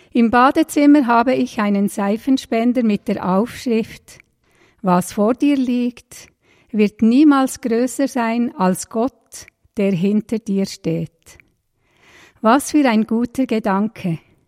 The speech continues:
Wenn ich mit Gott unterwegs bin, darf ich mir dessen immer sicher sein.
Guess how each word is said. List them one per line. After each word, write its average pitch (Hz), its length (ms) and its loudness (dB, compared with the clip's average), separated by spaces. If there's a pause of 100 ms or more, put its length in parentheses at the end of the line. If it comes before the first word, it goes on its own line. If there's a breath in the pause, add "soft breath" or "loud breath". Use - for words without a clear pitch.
(840 soft breath)
Wenn 208 200 4
ich 214 160 0
mit 214 200 0
Gott 277 300 0
unterwegs 240 720 -2
bin, 240 400 -2 (760 soft breath)
darf 208 280 2
ich 247 180 -2
mir 247 180 4
dessen 240 600 -2
immer 269 340 4
sicher 226 460 -4
sein. 175 520 -2